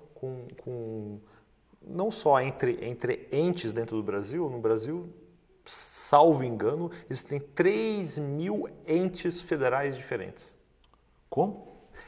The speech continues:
Speaker 1: Existem três mil entidades federais diferentes no, no país, pra você ter ideia, geral, né? Então a gente tá falando de um país assim que tem... Que
Speaker 2: O que que você chama de três mil entidades federais? É, é,
Speaker 1: Órgãos
Speaker 2: não entendo.
Speaker 1: federais.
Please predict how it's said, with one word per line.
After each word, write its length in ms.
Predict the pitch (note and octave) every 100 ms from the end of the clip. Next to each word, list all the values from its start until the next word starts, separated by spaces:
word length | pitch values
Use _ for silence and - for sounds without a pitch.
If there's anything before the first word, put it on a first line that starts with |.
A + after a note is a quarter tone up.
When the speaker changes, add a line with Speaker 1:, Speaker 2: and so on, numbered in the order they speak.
| -
Speaker 1:
Existem 220 | B2+ D#3
três 440 | - - G3+ A#3 F3
mil 200 | E3 F3+
entidades 640 | F3+ D3 B2 C3+ C3+ B2+
federais 640 | - C3 A2 G#2+ A#2+ - - - - -
diferentes 480 | B2+ A#2+ G2 G2+
no, 100 | A2 G#2+ - -
no 100 | A2
país, 220 | A2 F#2+
pra 120 | -
você 180 | G2 -
ter 120 | F#2+
ideia, 240 | F#2+ F2+ - - -
geral, 440 | A2 A#2+ G2 F2 - -
né? 140 | B2 - -
Então 140 | F3
a 60 | F#3+
gente 80 | F#3+
tá 60 |
falando 220 | F#3+ G#3 A3
de 40 |
um 20 |
país 260 | G3 F#3+ G3+
assim 380 | E3+ - F3+ E3+ - - -
que 120 | D#3+
tem... 320 | - D#3 D3
Que 140 | - D2+
Speaker 2:
O 320 | G#2+ B2+ B2
que 180 | - A#3
que 80 |
você 140 | - D#3+
chama 380 | - C#3 A2 F#2
de 80 | F2
três 260 | A#2 A#2+
mil 120 | A2+ G#2
entidades 540 | F2+ F2 E2+ E2 -
federais? 560 | D#2+ D2+ D#2+ D2 C2 A1+
É, 120 | B1+ B1+ B1+ - - - C2+ C2
é, 20 | G#1+ -
Speaker 1:
Órgãos 420 | - C3+ D#3+ D3+ D#3
Speaker 2:
não 60 |
entendo. 0 |
Speaker 1:
federais. 500 | D#3 A#2+ F#2+ - -